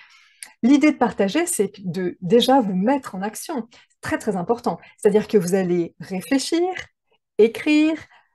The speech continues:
éventuellement modifier. Bien sûr, il n'y a rien de, de figé dans le temps, hein, c'est, c'est pas bien grave. Et puis surtout, partager, ça vous permet de, un petit peu de vous impliquer, ça vous force à vous rappeler cette nouvelle petite phrase, ce qui vous sera bien utile quand, évidemment, le « bientôt, je n'aurai plus une minute à moi »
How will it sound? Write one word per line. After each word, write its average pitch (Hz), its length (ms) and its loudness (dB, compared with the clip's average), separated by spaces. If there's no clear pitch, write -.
éventuellement 226 560 2
modifier. 269 800 -4
Bien 185 100 -8
sûr, 254 340 -6
il 196 60 -6
n'y 165 60 -6
a 165 40 -8
rien 190 220 -4
de, 170 320 -4
de 175 140 -4
figé 226 500 2
dans 180 140 -4
le 160 100 -8
temps, 208 400 -2
hein, 170 40 -14
c'est, - 200 -16
c'est - 180 -18
pas 185 100 -4
bien 160 140 -8
grave. 269 280 0
Et 247 160 2
puis 220 180 -4
surtout, 339 540 -4
partager, 220 580 0
ça 202 160 -10
vous 170 80 -18
permet 196 280 -2
de, 185 120 -4
un 180 100 -2
petit - 140 -12
peu 247 120 -2
de 170 80 -8
vous 165 240 -4
impliquer, 254 540 -2
ça 208 160 -8
vous 180 340 -10
force 311 360 -2
à 185 120 -2
vous 170 180 -6
rappeler 208 640 -2
cette 175 300 -10
nouvelle 175 260 -4
petite 175 260 -12
phrase, 302 380 -4
ce - 100 -12
qui 277 100 4
vous 247 100 2
sera 185 220 -8
bien 226 200 4
utile 262 440 0
quand, 247 320 -2
évidemment, 180 500 -2
le « 202 180 -4
bientôt, 302 520 -4
je 302 80 -10
n'aurai 233 180 -2
plus 220 140 -10
une 185 320 -12
minute 196 280 -4
à 165 80 0
moi » 196 220 -6